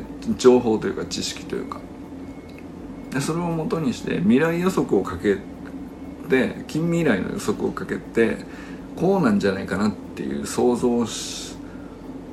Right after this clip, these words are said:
をして、ど-、で、実際どうなるんだろうっていうところを試したくなるというのが知的好奇心だったり向上だったりするということなんですけど、で、その試したくなって、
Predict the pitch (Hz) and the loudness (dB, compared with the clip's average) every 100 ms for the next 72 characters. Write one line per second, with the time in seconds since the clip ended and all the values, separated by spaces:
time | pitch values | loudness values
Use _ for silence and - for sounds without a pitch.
0 | - - - 123 95 - - - - - | -14 -14 -2 0 0 -2 -10 -12 -10 -8
1 | - - - 143 107 - - - 143 131 | -6 -4 2 2 2 -4 -12 -12 -6 2
2 | 151 - - - - - 202 165 143 151 | 4 2 -6 -14 -8 2 4 6 4 6
3 | 196 165 160 120 95 80 - - - 131 | 8 8 8 6 4 0 -4 -4 2 6
4 | 139 147 - - 151 110 - 139 165 - | 6 4 2 4 6 6 2 0 0 2
5 | 185 175 104 107 98 - - 98 107 107 | 0 2 4 4 2 0 -2 2 4 4
6 | 135 135 - 98 - - 95 - - - | 2 2 0 -6 -4 0 0 0 -4 -4
7 | - - 98 98 - - - - - - | -4 -4 -2 -2 -4 -6 -10 -10 -8 -8
8 | - - - - - - - - - - | -8 -10 -12 -12 -14 -14 -14 -14 -14 -14
9 | - - - - - 90 - - - 90 | -14 -14 -12 -8 -4 -4 -4 -10 -8 -2
10 | 98 - - - - - - - - 127 | -2 -2 -10 -12 -12 -14 -14 -14 -8 0
11 | 131 127 131 127 110 135 143 156 147 147 | 2 2 0 0 -2 -2 -2 0 -2 0
12 | 113 98 - 104 101 | 2 0 0 2 2